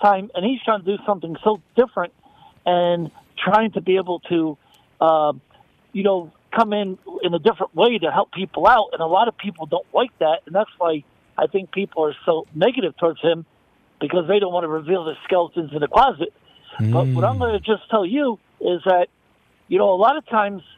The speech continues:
Speaker 1: you know, I always say that if people didn't like Trump, they wouldn't have liked Teddy Roosevelt, they wouldn't have liked Abraham Lincoln, they wouldn't have liked George, especially George Washington. And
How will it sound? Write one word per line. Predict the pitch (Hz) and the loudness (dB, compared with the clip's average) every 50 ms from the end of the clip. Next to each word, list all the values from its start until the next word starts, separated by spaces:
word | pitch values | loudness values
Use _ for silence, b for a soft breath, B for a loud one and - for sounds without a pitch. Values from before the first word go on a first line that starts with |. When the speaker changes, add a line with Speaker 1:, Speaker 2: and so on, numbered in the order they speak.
| _ _ _ _ _ _ _ _ _ _ _ _ _ - | _ _ _ _ _ _ _ _ _ _ _ _ _ -10
Speaker 1:
you | - 190 | -6 0
know, | 196 190 185 180 180 175 165 - _ _ _ _ _ - | 0 2 2 0 -2 -6 -10 -16 _ _ _ _ _ 0
I | - 190 226 | 2 4 4
always | 262 247 226 226 202 170 - | 4 2 2 -4 -6 -6 -6
say | - 214 202 196 185 | -4 -2 -2 -2 0
that | 165 175 - | -2 -2 -2
if | 180 - | -2 -6
people | - 247 247 185 196 | -6 -10 -8 -6 -2
didn't | 190 202 208 - | -2 -2 -2 -4
like | 165 165 165 175 185 180 - | -6 -4 -2 -2 -2 -2 -4
Trump, | - - - 240 262 233 165 - - b b b b b b b b - | -6 -2 0 2 2 0 -2 -8 -20 b b b b b b b b 0
they | - 175 247 | 2 2 2
wouldn't | 240 214 220 233 226 - | 2 0 0 0 0 -2
have | 170 | 0
liked | 175 175 180 175 - _ - | 2 2 2 0 -4 _ -2
Teddy | 196 190 180 156 | 0 0 0 2
Roosevelt, | 170 190 208 202 208 180 190 208 214 214 | 0 0 0 0 -2 0 0 0 0 -2
they | - 170 185 | -2 -4 -4
wouldn't | 202 185 180 190 | -4 -4 -8 -8
have | 190 | -2
liked | 165 175 175 156 - | -2 -2 -2 0 0
Abraham | 170 196 185 175 170 180 185 180 | 0 0 0 -2 -2 -2 -2 -2
Lincoln, | 180 208 214 - - 220 202 196 165 | -4 -4 -4 -2 -2 -2 -2 -2 -4
they | 156 175 | -2 -2
wouldn't | 185 190 185 180 - | -2 -4 -6 -8 -6
have | 170 151 | -2 0
liked | 165 165 156 139 | 0 0 0 0
George, | - 190 208 196 165 208 - 170 - | 2 2 2 2 2 -2 -8 -8 -8
especially | - - - 254 262 - - 349 285 175 | -4 0 0 0 0 0 -2 -2 -2 -2
George | 147 165 185 170 127 | -2 -2 -2 -2 0
Washington. | 131 170 214 247 - - 214 156 139 147 127 _ b b b b b b b b b b - | 0 2 2 0 0 -6 -14 -8 -8 -8 -8 _ b b b b b b b b b b -4
And | - 175 175 175 175 175 170 156 | 0 2 2 2 2 0 -2 -6